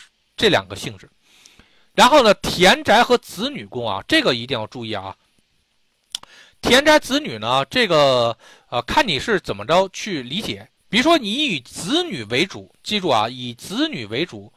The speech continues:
那么呢，那个以田宅为辅，然后这个啥，那么这个是什么？田宅是用，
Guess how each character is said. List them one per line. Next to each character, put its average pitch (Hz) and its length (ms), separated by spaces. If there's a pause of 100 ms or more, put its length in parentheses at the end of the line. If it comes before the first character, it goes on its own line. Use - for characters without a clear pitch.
(420)
那 262 220
么 220 140
呢， 170 320
那 175 160
个 135 120
以 120 180
田 165 380
宅 143 300
为 139 200
辅， 123 800 (460)
然 127 180
后 139 240 (280)
这 175 180
个 123 160
啥， 127 380
那 180 220
么 139 120
这 208 200
个 131 140
是 - 60
什 120 120
么？ 107 120
田 156 320
宅 156 160
是 151 160
用， 156 220